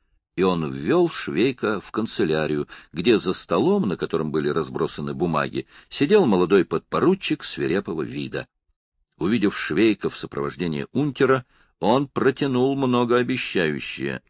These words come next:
«Ага». Унтер-офицер отрапортовал: «Честь имею доложить, господин лейтенант, этот человек был задержан на вокзале без документов». Подпоручик кивнул головой с таким видом, словно уже несколько лет назад предвидел, что в этот день и в этот час на вокзале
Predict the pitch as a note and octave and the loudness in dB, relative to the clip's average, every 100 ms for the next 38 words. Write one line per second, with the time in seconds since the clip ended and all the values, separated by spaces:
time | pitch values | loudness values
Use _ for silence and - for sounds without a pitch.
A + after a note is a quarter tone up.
0 | _ C#3 F3+ E3+ C#3 C#2 E2 D#2 D#2+ D#2+ | _ 0 2 0 -2 -4 -2 0 0 -2
1 | D#2+ D#2+ D#2+ D#2+ D#2+ D#2 D#2+ _ _ _ | -2 -2 -2 -2 -2 -4 -6 _ _ _
2 | _ _ _ _ _ _ - F2 E2+ E2 | _ _ _ _ _ _ -6 -4 0 -2
3 | D2 - - A2 - - - - - - | -2 -6 -4 -2 -2 -8 -10 -8 -8 -6
4 | C2+ B1 A#1 - - - - G#2+ - G#2+ | -6 -4 -6 -12 -20 -10 0 0 2 0
5 | A2 G#2+ G#2 A#2 G#2 G2+ G#2 G#2 F#2+ F#2+ | 2 2 2 0 -2 -2 0 0 -2 0
6 | G2 A#2+ - _ - - G#2 B2 A2+ - | 0 0 -4 _ -20 0 4 4 2 2
7 | A2+ A#2 A#2+ G#2 A#2 G2+ G#2 A2 G#2 G#2+ | 6 6 6 4 4 4 4 4 2 0
8 | A2 G#2 G2 D#2+ A2+ A#2+ G#2+ G2+ F#2 F#2+ | 2 2 2 2 2 2 2 0 0 -4
9 | F#2+ C#2+ B1+ - _ _ _ _ _ _ | -2 -4 -6 -14 _ _ _ _ _ _
10 | _ _ _ _ - - G2+ G2+ G2 F#2+ | _ _ _ _ -4 0 2 2 0 -8
11 | - G2+ G2+ F#2 F#2+ G2 F#2+ F#2+ G2 F#2 | -2 0 0 2 2 4 2 -2 -4 -2
12 | G2+ G#2+ G2+ G2+ G2+ G2 G2 G2 G2+ - | 0 -2 -4 -2 0 0 0 0 0 0
13 | F#2 - F#2+ F#2 G2 G2 F2 D2+ - - | -6 -2 0 0 -2 -2 0 -2 -2 -6
14 | D2+ F#2 G2+ F2+ - - D#2 G2 - D2 | -4 -4 -2 -2 -2 -4 2 0 0 -6
15 | C2 E2 D2+ C#2+ D2+ C#3 - - - - | -4 -4 -2 -4 0 0 -2 -6 -8 -8
16 | A1+ - - D2 C#2+ A#1 E2+ C3+ F#2 | -8 -10 -8 -6 -6 -4 -2 0 0